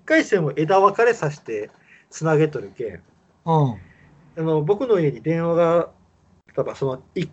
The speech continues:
Speaker 1: 回ごとに電話があって、三つか四つかあったりしたんやけど、
Speaker 2: うん。
Speaker 1: そこでこう一つの、その電話の一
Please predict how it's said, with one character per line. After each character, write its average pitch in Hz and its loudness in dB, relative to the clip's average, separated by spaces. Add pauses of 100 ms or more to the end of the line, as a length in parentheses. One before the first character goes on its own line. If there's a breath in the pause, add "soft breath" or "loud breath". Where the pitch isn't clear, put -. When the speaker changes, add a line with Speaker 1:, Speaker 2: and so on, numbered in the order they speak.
Speaker 1:
回 208 8
ご 202 8
と 196 2
に 147 -2
電 123 -10
話 117 -6
が 113 -6
あ 101 -6
っ 92 -18
て、 80 -16 (380)
三 175 -4
つ - -20
か 120 -4
四 123 0
つ 127 -14
か 95 -14
あ - -14
っ - -20
た - -12
り 101 -12
し - -20
た - -16
ん 87 -14
や 80 -16
け 82 -12
ど、 90 -6 (360)
Speaker 2:
う 180 -2
ん。 117 -2 (520 soft breath)
Speaker 1:
そ 202 -2
こ 233 8
で 226 10
こ 156 4
う 147 6
一 147 -2
つ 147 -12
の、 120 -4 (880)
そ - -4
の 190 -2
電 165 0
話 131 0
の 131 -4
一 170 -10